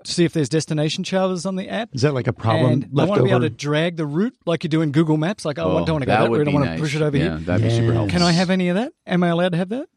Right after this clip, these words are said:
Speaker 3: You can
Speaker 1: Can
Speaker 3: have
Speaker 1: I get
Speaker 3: all
Speaker 1: some
Speaker 3: that.
Speaker 1: of that?
Speaker 3: I like
Speaker 2: I think it's
Speaker 3: all
Speaker 2: just
Speaker 3: that.
Speaker 2: a matter of them paying Google for more features for the Google Map. Maybe.
Speaker 1: So,
Speaker 3: Google.
Speaker 1: uh,
Speaker 2: Mm-hmm.
Speaker 1: when are we gonna get all this? Hello?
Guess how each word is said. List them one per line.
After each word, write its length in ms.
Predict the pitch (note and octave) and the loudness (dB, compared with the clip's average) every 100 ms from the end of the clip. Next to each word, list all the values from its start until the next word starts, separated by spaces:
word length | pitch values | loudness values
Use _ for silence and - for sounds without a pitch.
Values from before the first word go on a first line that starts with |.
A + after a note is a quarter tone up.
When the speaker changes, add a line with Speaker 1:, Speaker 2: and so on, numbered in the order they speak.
| _ | _
Speaker 3:
You 120 | - G#2+ | -10 -4
can 80 | A2 | 0
Speaker 1:
Can 80 | |
Speaker 3:
have 80 | F2+ | 2
Speaker 1:
I 40 | G#2 | 2
get 60 | |
Speaker 3:
all 60 | - | 2
Speaker 1:
some 140 | F#3+ | 0
Speaker 3:
that. 80 | F#3+ | 0
Speaker 1:
of 60 | D4 | -4
that? 80 | - | -6
Speaker 3:
I 100 | F2 | -4
like 120 | F2+ | 0
Speaker 2:
I 20 | |
think 140 | G#3+ A3 | 2 2
it's 80 | F#2+ | 2
Speaker 3:
all 60 | |
Speaker 2:
just 100 | D3 | 0
Speaker 3:
that. 60 | D#3+ | 0
Speaker 2:
a 20 | |
matter 240 | A#2 C3 D3+ | 0 2 0
of 100 | G#2+ | 0
them 160 | G#2 | -2
paying 280 | - A2+ G#2 | 2 2 2
Google 320 | F2+ C3 C3 | 0 0 0
for 160 | - G#2+ | -2 -2
more 160 | F#2+ | -2
features 480 | F2 A#2 B2 B2 G2 | -2 -4 -2 -2 -4
for 140 | - A2 | -4 -4
the 80 | |
Google 260 | E2+ G#2 F#2+ | 0 0 2
Map. 300 | E2+ G2+ C3 - - _ _ _ | 2 0 -2 -6 -20 _ _ _
Maybe. 120 | F3 | -6
Speaker 1:
So, 340 | D3+ A#2+ G3 F#3+ | -2 0 2 2
Speaker 3:
Google. 360 | G3 - - - - | -2 -4 -8 -10 -6
Speaker 1:
uh, 400 | E3+ E3+ E3+ - | -4 -2 -2 0
Speaker 2:
Mm-hmm. 300 | A#2 G#2 G#2 E2 _ _ C3 A#2+ A2+ A2+ | 2 2 0 -4 _ _ -16 -12 -10 0
Speaker 1:
when 240 | C#3+ D3+ | 2 4
are 20 | |
we 120 | F3 E3 | 2 2
gonna 180 | E3+ | 0
get 160 | C#3 D#3+ | 0 -2
all 100 | F#3 | -2
this? 340 | C#3 D3 - - _ - | -4 -6 -8 -18 _ -10
Hello? 720 | A#2+ C3 D#3 F#3+ E3 D#3+ E3 | -4 0 0 0 0 -2 -4